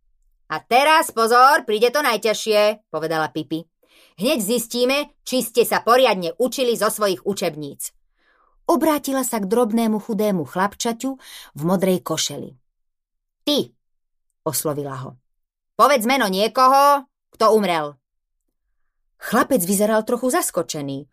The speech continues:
no potom povedal. „Stará pani Petersonová z čísla päťdesiat sedem.“ „Pozrime sa,“ povedala Pipi. „Poznáš ešte niekoho?“ Nie, chlapec nepoznal.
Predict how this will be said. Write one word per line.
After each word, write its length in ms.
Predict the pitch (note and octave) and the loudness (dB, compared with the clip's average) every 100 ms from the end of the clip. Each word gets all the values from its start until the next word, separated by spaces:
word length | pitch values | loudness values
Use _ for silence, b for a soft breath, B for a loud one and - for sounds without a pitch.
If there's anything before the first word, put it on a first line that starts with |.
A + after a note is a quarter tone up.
| _ _ | _ _
no 80 | D3+ | -12
potom 320 | - D#3 A#3 | -8 0 0
povedal. 560 | A3 D3+ C#3 C3 C3+ - _ _ _ _ _ _ _ _ _ _ _ _ | 0 -6 -8 -12 -16 -20 _ _ _ _ _ _ _ _ _ _ _ _
„Stará 800 | - - C#4 C4+ D4 D4+ C4+ - _ | -12 -6 0 2 2 2 0 -2 _
pani 480 | C4 C4+ C#4 B3 | 2 2 0 -4
Petersonová 1040 | - C4+ C4+ D4 B3 C#4 B3+ B3 B3+ B3 A3 | 0 -2 2 0 0 -2 0 2 2 2 -2
z 160 | G3 | -8
čísla 640 | - C#4 C4+ - C#4+ C4 - _ - - | -10 -8 -6 -2 0 0 0 _ -20 -4
päťdesiat 480 | D4 B3+ A#3+ B3 A#3 | 0 0 2 0 0
sedem.“ 640 | - A3+ F3 E3 F3+ F#3 _ _ _ _ _ _ _ _ - | 0 0 0 -4 -6 -14 _ _ _ _ _ _ _ _ -2
„Pozrime 760 | F#3+ A3 C4+ C#4+ E4+ D#4 F#3+ | 4 6 6 4 -2 0 0
sa,“ 320 | - F#3 G#3 _ | 0 0 -2 _
povedala 400 | C#3+ D3+ D3+ D3+ | -8 -4 -4 -4
Pipi. 320 | D#3+ C3 E3 D#3+ _ _ _ | -6 -6 -8 -8 _ _ _
„Poznáš 480 | - F3+ G#3+ G#3 G#3+ | -4 -2 0 0 -2
ešte 80 | A3+ | -2
niekoho?“ 480 | F#3 D#3+ C#4 F4+ E4+ _ _ _ _ _ _ _ _ _ _ _ _ _ - | -2 2 4 4 2 _ _ _ _ _ _ _ _ _ _ _ _ _ 0
Nie, 320 | A#3 D#3+ C3 _ _ - | 0 0 -4 _ _ -14
chlapec 400 | D#3+ D3+ G#3 G#3+ | -10 -4 -2 2
nepoznal. 640 | C4 D#3+ C#3 C#3 - - | 0 -2 -10 -12 -14 -20